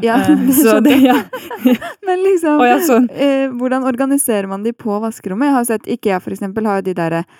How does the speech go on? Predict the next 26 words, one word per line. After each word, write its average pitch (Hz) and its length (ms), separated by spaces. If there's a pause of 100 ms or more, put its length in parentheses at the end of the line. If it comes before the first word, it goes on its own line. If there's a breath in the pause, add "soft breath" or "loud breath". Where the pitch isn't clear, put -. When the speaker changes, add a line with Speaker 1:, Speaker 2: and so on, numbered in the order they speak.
(140)
Speaker 1:
skapene 185 480
med 190 140
sånn 185 180
hull 180 300
i. 196 100 (240)
Speaker 2:
Ja, 226 140
Speaker 1:
Det 226 100
synes 247 120
jeg 226 80
Speaker 2:
du 214 60
Speaker 1:
er - 20
veldig 202 260
Speaker 2:
kan, - 20
Speaker 1:
gøy. 190 80
Speaker 2:
ja, 247 180
du 220 80
kan 214 140
ha - 0
det, 214 220 (100)
eller 185 80
uttrekksskuff, 202 840
eller 175 140
du 180 60
kan 190 60
ha 165 80
stående 180 260